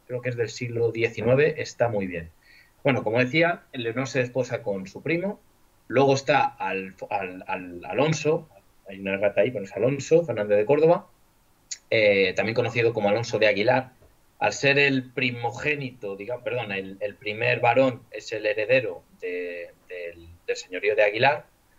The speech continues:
¿vale? Con todo lo que ello implica. Y luego vendría Gonzalo, que y ahora, pues, vamos a meternos un poco, bueno, ya, yo creo que la gente a estas alturas ya lo conoce también, ¿no? De sobra. Pero los, bueno, los,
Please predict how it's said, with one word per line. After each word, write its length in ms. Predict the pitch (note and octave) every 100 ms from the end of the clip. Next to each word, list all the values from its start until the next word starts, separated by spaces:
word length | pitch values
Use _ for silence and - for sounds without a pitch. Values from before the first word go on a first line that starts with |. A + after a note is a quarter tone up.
| _ _ _ -
¿vale? 220 | G2 B2+
Con 120 | G#2
todo 140 | G#2 G#2+
lo 100 | G#2+
que 80 |
ello 140 | G#2+ G2+
implica. 460 | G#2 C3 C#3+ D3 -
Y 100 | C3
luego 180 | C#3+ D3
vendría 320 | C3+ C3 C#3+
Gonzalo, 580 | A#2+ A2+ D3 D3+ - - _ _ _ _ _ _
que 800 | G2+ F#2 F#2 F2+ F2 E2+ E2 E2 _ _ _
y 100 | -
ahora, 280 | F#2+ G2+ G#2
pues, 220 | G2 G2
vamos 300 | G#2 G#2 G#2
a 100 | G#2+
meternos 420 | G2+ G2+ G#2+ G#2 G#2
un 80 |
poco, 340 | F#2+ G#2 G#2 G#2
bueno, 200 | G#2 F2
ya, 240 | E2 F#2
yo 440 | F2 - _ - A2+
creo 140 | B2
que 80 | A#2+
la 100 | A2+
gente 300 | B2 A#2 A#2+
a 20 |
estas 220 | - A#2+
alturas 320 | A2+ A#2 A2+
ya 100 | A2
lo 100 | G#2+
conoce 500 | G#2 G2+ F#2+ F#2 F#2
también, 400 | F2+ F2+ B2+ B2+
¿no? 260 | A#2 D3 - - - -
De 80 |
sobra. 420 | - D3 A#2+ E2 - - - - _ _
Pero 800 | A#2 A2 G#2+ G#2+ G#2 G#2 G#2 G2+
los, 380 | G2+ G2 G2 G2
bueno, 220 | A#2+ A2
los, 360 | E2 E2 -